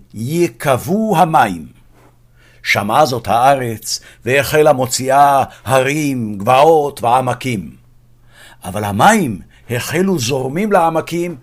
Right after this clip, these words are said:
ולמלא אותם, והמים גברו, ונכנסה בליבם גאווה גדולה, ואמרו, "אין כמונו חזקים בכל העולם. הבה נגאה ונכסה את כל העולם."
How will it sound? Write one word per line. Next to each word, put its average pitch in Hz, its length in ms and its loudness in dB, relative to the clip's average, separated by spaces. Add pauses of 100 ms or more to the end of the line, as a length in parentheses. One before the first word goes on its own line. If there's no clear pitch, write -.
(200)
ולמלא 185 460 4
אותם, 107 380 2 (600)
והמים 180 680 2
גברו, 160 680 -2 (640)
ונכנסה 170 560 2
בליבם 190 460 4
גאווה 170 400 6
גדולה, 165 420 2
ואמרו, 170 580 0 (280)
"אין 233 560 4
כמונו 190 480 2
חזקים 151 680 -2
בכל 156 340 -2
העולם. 120 520 0 (460)
הבה 214 580 6
נגאה 208 720 2 (280)
ונכסה 165 840 4
את - 100 -6
כל 220 200 0
העולם." 165 420 2